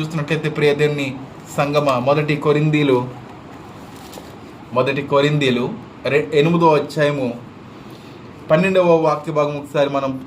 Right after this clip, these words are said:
చూసినట్లయితే, "మొదట ఒకడు సిద్ధమైన మనస్సు కలిగి ఉంటే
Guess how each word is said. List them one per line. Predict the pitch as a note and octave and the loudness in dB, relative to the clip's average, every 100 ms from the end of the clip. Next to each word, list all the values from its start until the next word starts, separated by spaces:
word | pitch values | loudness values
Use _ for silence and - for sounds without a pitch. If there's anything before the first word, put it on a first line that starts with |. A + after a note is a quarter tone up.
| D3+ | -8
చూసినట్లయితే, | C#3+ D3+ C3+ C#3 C#3 C3+ C#3 A2+ - - - - - - - - | -6 -4 -2 0 0 2 0 0 -8 -16 -18 -18 -18 -18 -18 -4
"మొదట | C#3 D#3+ B3 B3+ | 0 2 4 4
ఒకడు | A3+ G#3 G3+ F#3 D#3+ E3 D#3+ - - - - | 4 4 2 2 2 0 -4 -16 -20 -14 -2
సిద్ధమైన | F3+ E3+ C4 C4 B3 | -2 2 2 4 2
మనస్సు | G#3+ F3+ F#3 - | 0 -2 -4 -6
కలిగి | G#3+ F#3 F3 F#3 | -2 0 0 -2
ఉంటే | F3 E3+ F3+ D3+ E3+ | -4 0 0 0 -2